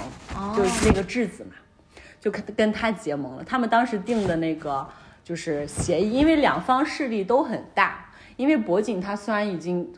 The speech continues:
Speaker 2: 当闲，闲散的等于王爷当很久了嘛，但是呢，他因为以前是个赫赫有名的这个将军，所以民众的这个呼声也都很高，然后大家都也很尊敬他，所以特别有号召力。
Speaker 1: 嗯。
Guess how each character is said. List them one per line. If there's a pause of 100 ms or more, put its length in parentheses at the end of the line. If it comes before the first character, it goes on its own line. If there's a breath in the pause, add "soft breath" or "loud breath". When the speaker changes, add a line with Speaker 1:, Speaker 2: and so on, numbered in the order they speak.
(180)
Speaker 2:
当
闲，
闲
散
的
等
于
王
爷
当
很
久
了
嘛， (360 loud breath)
但
是
呢，
他
因
为
以
前
是
个
赫
赫
有
名
的
这
个 (640 loud breath)
将
军，
所
以 (160)
民
众
的
这
个 (560 soft breath)
呼
声
也
都
很 (100)
高，
然
后
大
家
都
也
很
尊
敬
他，
所
以
特
别
有
号
召
力。
Speaker 1:
嗯。